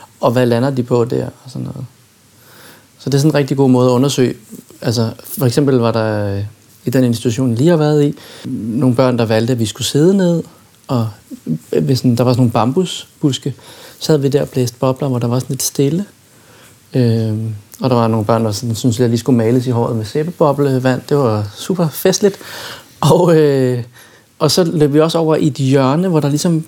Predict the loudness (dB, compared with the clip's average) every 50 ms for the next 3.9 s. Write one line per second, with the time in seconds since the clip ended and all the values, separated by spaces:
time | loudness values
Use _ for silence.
0 | -2 0 2 2 2 2 0 0 0 0 -2 0 0 0 0 -2 -2 -4 -4 -4
1 | -6 -8 -4 -2 0 0 2 2 0 0 0 -2 -4 -8 -12 _ _ -2 0 0
2 | 0 0 -2 -2 -2 -2 -2 0 0 0 0 0 -2 -4 -6 -16 -20 -20 -20 -20
3 | -20 -20 -10 -2 0 2 2 2 2 2 2 0 0 0 0 0 -2 -2